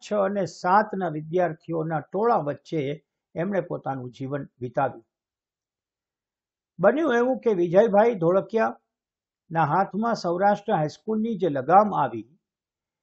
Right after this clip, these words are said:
તે એમના પિતાશ્રી રતિભાઈ ધોળકિયા અને કાકાશ્રી બહાદુરભાઈ ધોળકિયાએ સોંપી હતી. જે સમયમાં ભારત એવું ન બોલાતું,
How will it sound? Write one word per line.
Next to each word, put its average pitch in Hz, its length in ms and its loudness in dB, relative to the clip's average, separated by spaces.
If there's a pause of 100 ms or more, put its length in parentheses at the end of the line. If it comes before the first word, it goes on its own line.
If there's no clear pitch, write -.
(180)
તે 208 60 -2
એમના 233 480 4
પિતાશ્રી 208 840 -2
રતિભાઈ 175 560 0
ધોળકિયા 220 580 -2 (420)
અને 170 260 -6
કાકાશ્રી 180 800 -2
બહાદુરભાઈ 185 640 -2
ધોળકિયાએ 151 800 -2 (320)
સોંપી 196 360 -6
હતી. - 280 -12 (1200)
જે 175 160 2
સમયમાં 247 560 4
ભારત 175 400 6
એવું 240 220 -2
ન 240 140 0
બોલાતું, 240 640 0